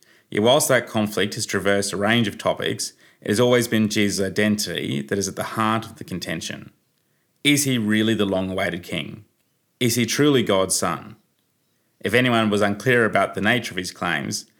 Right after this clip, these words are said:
that becomes increasingly transparent as he rides into Jerusalem on a donkey. Two of the disciples have obediently followed Jesus' instructions and retrieved a donkey and her colt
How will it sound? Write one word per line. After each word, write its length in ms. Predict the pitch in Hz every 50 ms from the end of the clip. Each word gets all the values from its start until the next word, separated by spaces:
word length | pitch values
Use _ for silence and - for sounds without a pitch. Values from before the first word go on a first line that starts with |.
| _ _ _ _ _ _ _
that 140 | - 107 -
becomes 320 | - - 113 101 98 95
increasingly 600 | 98 90 82 - 120 113 113 - 117 104 98 95
transparent 680 | 90 - - 90 92 92 - - 92 87 87 87 - - -
as 80 | 85
he 60 | 92
rides 360 | 87 92 92 - 85 85 80 95
into 220 | 92 90 - -
Jerusalem 500 | - - 87 82 92 - - 92 87 - -
on 100 | 90 95
a 40 | 87
donkey. 500 | - 85 85 82 - - - - - _ _ _ _ _ _ _ _ _ _ _ _ _ _ _ _ _ _ _ _ _ _ _ _ _ _
Two 140 | - 135 131
of 80 | 131
the 60 | 123
disciples 500 | 113 107 - 113 101 98 - - 170 196
have 100 | - 123
obediently 500 | 107 101 90 107 110 113 117 - - 101
followed 380 | 98 101 - 104 101 101 101 95
Jesus' 340 | - 104 101 92 87 90 90
instructions 880 | 101 101 101 - - 90 - - - - 90 104 139 175 170 - - - - - - _
and 140 | - 101 104
retrieved 380 | 101 101 101 - 123 120 110 107
a 20 |
donkey 400 | 90 - 101 98 110 104 - 113
and 100 | 113 113
her 80 | 120 117
colt 440 | 117 - - 85 82 - 104 -